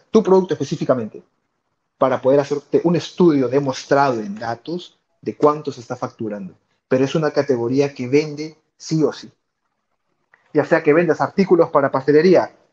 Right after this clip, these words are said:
Luis, yo vendo la gorra para el, para el que va a hacer pastelería, vendo los elementos porque lo produzco en Perú, vendo X cosas, genial. Genial. Porque realmente, nuevamente, buscamos no solamente, ¿ya?,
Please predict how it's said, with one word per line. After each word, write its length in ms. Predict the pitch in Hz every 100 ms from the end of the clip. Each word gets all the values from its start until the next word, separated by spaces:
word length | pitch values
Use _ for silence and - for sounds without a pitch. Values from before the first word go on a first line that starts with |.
| -
Luis, 320 | 165 170 135
yo 140 | 143
vendo 260 | 147 156 151
la 160 | 135 131
gorra 500 | 160 214 214 208 196
para 180 | 180
el, 140 | 175 170
para 240 | 165 151
el 80 | 156
que 460 | 156 151 135 113 - -
va 40 |
a 40 | 143
hacer 200 | 151 139
pastelería, 480 | 139 139 135 151
vendo 240 | 143 156 156
los 160 | 143
elementos 520 | 135 139 202 220 185 -
porque 200 | 156 143
lo 120 | 135
produzco 340 | 139 151 -
en 80 | 135
Perú, 340 | 135 147 147 - _ _ _
vendo 300 | 156 170 170
X 180 | 175 175
cosas, 420 | - 175 185 - -
genial. 640 | - 123 135 135 101 110 _ _ _ _ _ _ _ _ _ _ _ _ _
Genial. 520 | _ 127 135 127 110 - _ _ _
Porque 240 | 143 143
realmente, 640 | 139 165 180 185 185 208 208 _ _
nuevamente, 380 | 156 147 139 120
buscamos 420 | 139 - 202 202
no 80 | 196
solamente, 840 | 208 202 175 196 160 143 160 214 _ _ -
¿ya?, 320 | 113 123